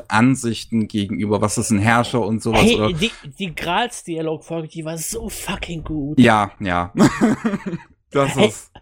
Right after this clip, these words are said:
Speaker 2: einfach, das ist wieder dieses mit dem, äh, Dialoge inszenieren. Einfach Leuten beim Reden zu hören, kann so gut sein, wenn es gut geschrieben und inszeniert ist.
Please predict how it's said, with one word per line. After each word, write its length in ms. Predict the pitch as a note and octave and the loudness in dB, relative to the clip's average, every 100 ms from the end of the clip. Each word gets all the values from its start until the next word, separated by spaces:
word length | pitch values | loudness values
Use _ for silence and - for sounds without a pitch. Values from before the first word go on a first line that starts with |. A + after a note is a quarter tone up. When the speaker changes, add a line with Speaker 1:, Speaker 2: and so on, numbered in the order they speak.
| - - | -8 0
Speaker 2:
einfach, 280 | A#3+ A#3 G3+ _ _ _ - F#3 - | 0 0 -14 _ _ _ -12 -12 -12
das 340 | D#3+ D#3+ F3 | -12 -12 -10
ist 160 | A#3 - | -10 -8
wieder 180 | G3 G3 | -6 -4
dieses 320 | G#3+ G3+ G3+ | -4 -6 -8
mit 140 | F#3+ G3 | -6 -4
dem, 160 | F#3+ - | -4 -4
äh, 220 | E3+ E3+ | -2 -2
Dialoge 540 | C#3+ F3+ E3+ F#3+ F#3 F#3+ | 0 0 2 0 -2 -6
inszenieren. 600 | D#3 - D3 B2+ A#2+ A2+ | -6 -6 -2 -2 -2 -2
Einfach 360 | E3 F3+ F#3+ E3 | -4 -4 -6 -4
Leuten 380 | D3+ E3+ G3 E3 | 0 0 -2 -6
beim 140 | E3 | -4
Reden 300 | D3+ G#3+ G3+ | -2 -4 -4
zu 240 | - D3+ B2+ | -6 -6 -4
hören, 160 | C#3 | -4
kann 180 | D3 D#3+ | -4 -2
so 280 | C3 C3+ A3 | 0 0 0
gut 300 | - G3+ A3 | -2 -4 -4
sein, 300 | - C3+ C#3 | -2 -2 0
wenn 60 | D#3 | -2
es 100 | D3+ | -4
gut 160 | G3+ - | -4 -2
geschrieben 460 | D#3 - E3+ E3+ | -4 -4 -2 -2
und 100 | D#3+ | -2
inszeniert 580 | E3+ - D#3+ D#3+ E3+ D#3+ | -4 -4 0 2 2 0
ist. 380 | C#3 E3 - | -2 -2 -4